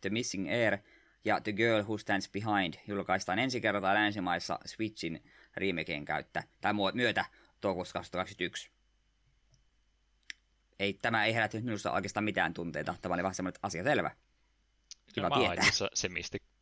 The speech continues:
Speaker 2: kiinnostunut näistä, että tuon Portopia Serial Murder Case, vai mikä tämä, ää, esi-, tai ei esiosan, mutta esi-isän, sanottakoon näinpä, että se, mikä tuon puumin siellä suunnassa käynnisti, niin siitä semmoista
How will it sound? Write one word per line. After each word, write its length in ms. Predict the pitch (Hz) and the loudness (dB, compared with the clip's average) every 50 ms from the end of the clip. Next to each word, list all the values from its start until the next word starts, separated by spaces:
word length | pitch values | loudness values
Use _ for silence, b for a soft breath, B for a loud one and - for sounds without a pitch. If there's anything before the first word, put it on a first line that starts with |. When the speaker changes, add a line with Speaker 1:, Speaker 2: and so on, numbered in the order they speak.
| _ _ - | _ _ -6
Speaker 2:
kiinnostunut 640 | - 98 90 85 92 95 - - 107 98 95 95 98 | -2 -2 -2 -2 -2 -4 -4 -4 -4 -4 -6 -6 -2
näistä, 340 | 95 92 98 92 - - 95 | -2 0 0 -2 -4 -6 -10
että 200 | - _ - - | -12 _ -14 -8
tuon 300 | - 90 87 90 98 101 95 - b b b b b b b b b _ _ _ _ _ _ _ | -6 -6 -6 -4 -4 -6 -6 -8 b b b b b b b b b _ _ _ _ _ _ _
Portopia 720 | - 90 87 90 80 - - 92 85 82 _ - 104 101 98 - - _ | -6 -4 -4 -4 -6 -6 -4 -4 -4 -2 _ 4 4 4 4 2 -4 _
Serial 520 | - - - - 92 90 90 92 90 95 92 - - _ | -16 -12 -8 -6 -4 -2 2 4 4 4 4 2 -4 _
Murder 360 | - 90 87 - - - 90 - | -8 -8 -6 -6 -4 -4 -4 0
Case, 320 | - 98 92 - - 101 | 0 0 0 0 -2 0
vai 120 | 95 92 | 0 0
mikä 200 | 90 90 - 92 | 0 0 -4 -6
tämä, 200 | - - 98 101 98 - B B B B B B B B B - 92 | -4 -2 -2 -2 -4 -4 B B B B B B B B B -6 -2
ää, 120 | 92 95 - - | -2 2 4 6
esi-, 320 | 113 113 113 107 104 90 - B B B - 98 95 98 - | 6 6 6 6 4 4 2 B B B -12 -10 -10 -4 0
tai 200 | - 95 90 90 | 2 4 4 4
ei 380 | 87 90 90 85 82 87 92 92 | 4 2 0 -2 -2 -2 -2 -2
esiosan, 480 | 87 - 90 87 87 - 95 90 87 | -2 -4 -6 -8 -6 -6 -6 -6 -6
mutta 340 | 87 87 87 - - 95 95 - - - | -8 -10 -14 -8 -6 -6 -6 -6 -4 -4
esi-isän, 580 | - 92 - 104 98 107 98 - 107 92 95 | -2 0 0 0 0 2 2 0 0 0 -2
sanottakoon 540 | 92 - 87 87 - _ - 92 - 90 87 | -4 -6 -8 -10 -12 _ -10 -8 -6 -6 -4
näinpä, 340 | 85 80 82 85 - - 87 | -4 -4 -4 -4 -2 -2 -2
että 200 | 85 - - - | -2 -2 -6 -12
se, 100 | 92 - - | -12 -12 -12
mikä 220 | - 90 - 98 92 B B B B B B B B B B - 101 - - | -10 -4 -4 -4 -4 B B B B B B B B B B -10 -10 -6 -2
tuon 240 | 101 92 87 85 | -2 -2 -2 -2
puumin 300 | - 95 92 90 90 92 | -4 -4 -4 -4 -4 -2
siellä 260 | - 101 92 92 92 90 | 0 2 2 2 0 -2
suunnassa 380 | - 92 95 95 92 - 107 | -4 -6 -6 -6 -4 -4 2
käynnisti, 500 | - 101 95 90 85 87 90 - - 107 | 6 6 6 6 6 2 -4 -8 -6 -6
niin 200 | 98 95 98 98 - - - | -6 -4 -6 -6 -8 -14 -18
siitä 380 | - - - 87 87 - - 87 | -14 -10 -8 -8 -8 -6 -6 -6
semmoista 460 | - 92 87 90 90 - - 107 | -6 -6 -8 -10 -10 -8 -4 -6